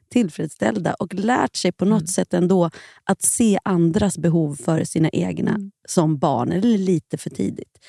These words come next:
Speaker 2: Absolut, det är ju så enkelt. Jag menar, om man är en familj, man har flera syskon och, eh, föräldrarna kan inte tillgodose alla f-, fyra syskonen exakt samtidigt.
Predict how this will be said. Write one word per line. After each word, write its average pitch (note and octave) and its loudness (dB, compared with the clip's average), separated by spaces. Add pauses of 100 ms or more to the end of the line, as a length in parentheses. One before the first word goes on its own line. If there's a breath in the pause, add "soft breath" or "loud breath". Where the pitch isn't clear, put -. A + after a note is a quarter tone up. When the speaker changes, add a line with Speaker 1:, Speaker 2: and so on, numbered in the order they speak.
(640 loud breath)
Speaker 2:
Absolut, A3 0
det G3+ 0
är G#3+ 4
ju C4+ 2
så - 0
enkelt. - -10 (120)
Jag A3+ 2
menar, G#3+ 4
om G#3 2
man G#3 2
är F#3 2
en G3 2
familj, F#3 2
man F3 0
har F3 2 (260)
flera E3 0
syskon D#3 -4
och, - -8
eh, C#3+ -2 (180)
föräldrarna E3+ -2
kan D3+ -6
inte A3 2
tillgodose E3+ -2
alla E3+ -2
f-, - -14
fyra D#3 2
syskonen D3 -6
exakt - -8
samtidigt. C#3+ -10